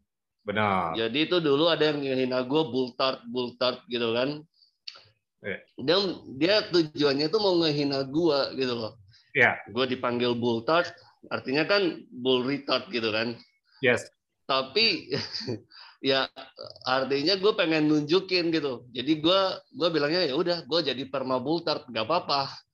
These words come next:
Speaker 2: Tapi
Speaker 1: Iya.
Speaker 2: perma Bultart ini ya apa namanya ya, ya profit terus <laughs> gitu.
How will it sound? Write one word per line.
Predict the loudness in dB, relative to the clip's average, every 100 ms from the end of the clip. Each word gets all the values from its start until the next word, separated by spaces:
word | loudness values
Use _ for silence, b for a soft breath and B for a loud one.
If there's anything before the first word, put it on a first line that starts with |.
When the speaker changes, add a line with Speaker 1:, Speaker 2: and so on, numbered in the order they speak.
| B B B B
Speaker 2:
Tapi | 0 2 2
Speaker 1:
Iya. |
Speaker 2:
perma | 2 2 2
Bultart | 2 0 2 0 0
ini | 0 2 4
ya | 4 2 2 -2 -8 -20 _ _ b b _
apa | -6 -2 0
namanya | 2 2 2
ya, | 2 0 -4
ya | -4 0
profit | 0 0 0
terus | 2 4 2 0
<laughs> | 0
gitu. | 2 4 2 2